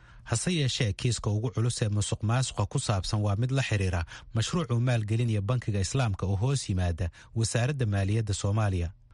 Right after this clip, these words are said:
Mashruucan oo lagu magacaabo Drylands Development Project ama mashruuca horumarinta dhulka oomanaha ah, waxaa laga hirgelinayay saddexda tuulo ee kala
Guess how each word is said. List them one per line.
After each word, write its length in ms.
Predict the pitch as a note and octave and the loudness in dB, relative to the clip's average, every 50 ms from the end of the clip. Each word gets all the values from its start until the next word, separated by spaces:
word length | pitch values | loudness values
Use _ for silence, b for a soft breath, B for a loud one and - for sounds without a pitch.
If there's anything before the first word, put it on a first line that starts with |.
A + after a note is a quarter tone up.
| - - | -8 -4
Mashruucan 500 | A#2+ A#2 - - G3 F#3 C3 G#2 G2+ - | -2 -2 0 0 -2 -2 0 -2 -2 -2
oo 100 | G2 G#2 | 0 0
lagu 220 | G#2+ G#2+ A2 B2 C#3 | 0 0 0 0 0
magacaabo 540 | C3 A#2+ G#2+ - G2 F2 G2 G2+ G2 G#2 G2 | 0 0 0 0 0 0 0 0 0 0 -2
Drylands 680 | - - B2+ B2+ B2 A2+ G#2+ G#2 A2 A#2 A2+ - - - | 0 0 0 0 2 2 0 0 0 0 -2 -4 -6 -4
Development 520 | - A2+ G2 - C3+ B2+ A#2 A2 G#2+ G2 - G#2 F#2+ | -4 -2 0 0 0 0 0 0 0 -2 -2 -4 -2
Project 520 | - A#2 C#3 C3+ - - F2+ - - - D2+ - - - - | -2 -2 0 -2 -2 -4 -4 -6 -6 -8 -8 -10 -10 -16 -8
ama 240 | - F#2 F#2 F#2+ F#2+ | -4 -2 0 0 2
mashruuca 480 | F#2 F#2+ F#2+ - - - C#3+ C3 G2+ G2 F#2+ | 2 0 0 -2 -2 -2 -2 0 0 0 0
horumarinta 520 | G#2+ G2+ G#2+ G#2 A2 A2+ C3+ C3 - A#2+ | 2 2 2 0 0 0 0 0 -2 -2
dhulka 260 | A2 B2+ C3 A#2+ - - | -2 0 -2 -2 -2 0
oomanaha 500 | G#2 G#2+ G#2 G#2 A2 A#2 C3 B2 A#2 - | 0 2 2 2 2 0 0 0 0 0
ah, 160 | - - D2 - - - - - | 0 -2 -2 -4 -6 -14 -10 -6
waxaa 220 | D3 D#3+ - - B2+ | -4 -2 0 0 0
laga 200 | A2+ A#2 A#2+ C3 | 0 0 2 0
hirgelinayay 560 | B2+ B2+ A#2+ A2 A#2 A#2+ A#2+ A2+ A2 G2+ G2 | 0 0 0 0 0 0 0 0 0 0 0
saddexda 440 | - - C3+ A#2 - - G#2 G#2+ G#2 | 0 -2 -2 -2 -4 -2 -2 -2 -2
tuulo 280 | - - A2+ A2+ A#2+ B2 | -2 0 0 0 0 0
ee 140 | A2+ B2 A2 | 0 -2 -2
kala 240 | - - G2+ F2 | -2 -2 -2 -2